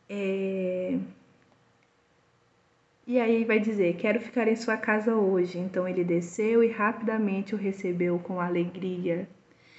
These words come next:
Que a gente possa receber Cristo neste dia com alegria. Que a gente possa viver o nosso dia hoje com alegria, pra glória de Deus.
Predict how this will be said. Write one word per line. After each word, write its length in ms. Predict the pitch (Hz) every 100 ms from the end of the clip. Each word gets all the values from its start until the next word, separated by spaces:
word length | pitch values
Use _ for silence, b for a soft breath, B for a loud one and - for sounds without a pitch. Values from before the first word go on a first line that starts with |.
| B B
Que 80 | 175
a 20 |
gente 220 | 190 185
possa 420 | - 190 190 196
receber 580 | 196 196 - 196 202 -
Cristo 380 | - 190 190 -
neste 380 | 190 185 202 208
dia 340 | 185 190 180
com 260 | 175 190 185
alegria. 680 | 180 175 170 185 185 185 - - B B B
Que 80 | -
a 60 | 180
gente 240 | 190 -
possa 600 | - 185 185 190 190 185
viver 460 | 185 202 190 208 233
o 40 |
nosso 340 | 208 208 -
dia 360 | 180 190 196 180
hoje 480 | 180 180 175 170 170 -
com 440 | - 208 208 208
alegria, 800 | 185 190 170 180 185 185 170 175 175 _ _ _ _ _ _ _ _ _ _ - _
pra 220 | - 190
glória 540 | 180 196 185 185 180 170
de 140 | 175
Deus. 680 | - 185 175 175 175 -